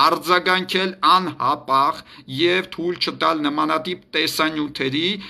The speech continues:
և նմանատիպ կադրերի, առավել ևս նմանատիպ ֆիլմերի ցուցադրումը։ Thank you. Ուզում եմ նաև, ա, ցուցադրել ձեզ,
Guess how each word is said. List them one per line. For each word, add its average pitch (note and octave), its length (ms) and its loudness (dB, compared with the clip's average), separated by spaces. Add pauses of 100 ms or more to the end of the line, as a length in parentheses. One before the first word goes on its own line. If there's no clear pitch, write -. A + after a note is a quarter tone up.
(120)
և E3+ 240 2
նմանատիպ F3+ 840 0
կադրերի, C#3+ 680 0 (180)
առավել D#3 560 2
ևս D3 260 -6
նմանատիպ E3 800 -2
ֆիլմերի C3+ 480 -4
ցուցադրումը։ G#2 760 -8 (2750)
Thank - 240 -14
you. - 40 -4 (1400)
Ուզում C#3+ 340 0
եմ D#3+ 140 0
նաև, C#3 480 2 (140)
ա, A#2 160 -2 (200)
ցուցադրել C3+ 760 0
ձեզ, B2+ 380 0